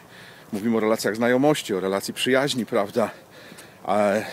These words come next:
czy gdzieś tam ten różny poziom bliskości ludzkiej. Ale generalnie mówiąc o relacjach jakby, mm, tak bardzo, e, jakby ogólnie można by je podzielić na, na to, że mam z kimś relację dobrą,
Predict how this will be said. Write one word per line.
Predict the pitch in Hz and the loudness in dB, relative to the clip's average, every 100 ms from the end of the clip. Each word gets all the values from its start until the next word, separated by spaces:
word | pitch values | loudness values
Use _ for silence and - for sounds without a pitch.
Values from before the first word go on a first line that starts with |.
| - | -8
czy | - 110 | -4 -4
gdzieś | 107 - | -4 -2
tam | 120 | -2
ten | 131 123 | 0 0
różny | 120 131 | 0 -2
poziom | 127 123 107 | 0 0 -2
bliskości | 110 - 131 - 98 | -4 -2 0 -2 -4
ludzkiej. | 107 - - 156 - - - - - - | -6 -2 -2 -2 -8 -20 -20 -20 -20 -2
Ale | 202 202 | 2 6
generalnie | 202 202 226 180 165 - - | 8 8 6 6 4 2 -4
mówiąc | 127 185 180 156 | 0 2 2 2
o | |
relacjach | 131 170 - 147 | 2 2 2 0
jakby, | 135 135 - - - - - - - 107 | 0 -4 -6 -14 -20 -20 -20 -20 -12 -4
mm, | 104 | -2
tak | 117 117 - - - - - - - - - - - - - - | 0 -2 -2 -10 -14 -20 -20 -20 -20 -20 -20 -20 -20 -20 -16 -8
bardzo, | 95 120 110 101 110 104 - - - - - - - | 2 4 4 6 4 4 -6 -20 -20 -20 -20 -20 -4
e, | 110 110 110 110 - - - | 2 6 6 4 -4 -16 -6
jakby | 107 101 | -4 2
ogólnie | - 117 208 185 131 | 2 4 6 6 6
można | 123 113 | 4 0
by | 113 | 0
je | 117 | 0
podzielić | - 123 135 123 131 | 0 -2 -2 -2 0
na, | 113 - - - - - - - | -2 -2 -16 -20 -20 -20 -20 -2
na | 135 151 | 4 4
to, | 135 | 4
że | 117 | 2
mam | 120 165 | 4 4
z | - | 2
kimś | 160 151 | -4 -2
relację | 147 143 135 - 147 185 - | 0 0 0 2 2 2 2
dobrą, | 143 139 185 | 2 4 2